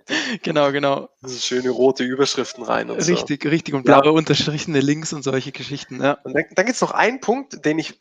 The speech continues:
Speaker 1: den ich so super finde an Contao, ähm, ist die Erweiterbarkeit. Ähm,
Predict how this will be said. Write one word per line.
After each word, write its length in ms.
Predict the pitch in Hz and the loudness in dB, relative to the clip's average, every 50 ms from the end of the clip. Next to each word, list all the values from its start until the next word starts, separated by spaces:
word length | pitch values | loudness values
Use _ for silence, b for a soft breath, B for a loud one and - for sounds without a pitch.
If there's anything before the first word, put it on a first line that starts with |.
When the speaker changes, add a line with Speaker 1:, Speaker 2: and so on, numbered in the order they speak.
| _ _ | _ _
Speaker 1:
den 180 | _ - 156 160 | _ -2 -2 -2
ich 140 | 160 - | 0 -2
so 200 | - - 202 226 | -2 -2 -4 -4
super 260 | 220 - 208 - 165 139 | -6 -8 -2 -2 -2 -2
finde 240 | - 143 131 123 | -2 -4 -2 -2
an 60 | 117 113 | -4 -4
Contao, 520 | - 117 - - 117 113 131 147 151 B B B B B B - | -6 -10 -6 -2 0 0 0 0 -2 B B B B B B -2
ähm, 260 | 131 131 123 123 127 - | 0 0 0 -2 -4 -8
ist 180 | - - - 143 | -8 -6 -2 2
die 60 | 135 | 4
Erweiterbarkeit. 1000 | 127 123 - 139 170 190 - 139 - - - - - - - - - - - - B B B B B B B B B _ - | 4 4 6 4 2 2 2 0 0 0 -2 -4 -4 -6 -6 -6 -6 -10 -16 -20 B B B B B B B B B _ -6
Ähm, 500 | - 135 131 131 135 131 131 131 - | -2 -2 -2 -2 -2 -6 -10 -12 -14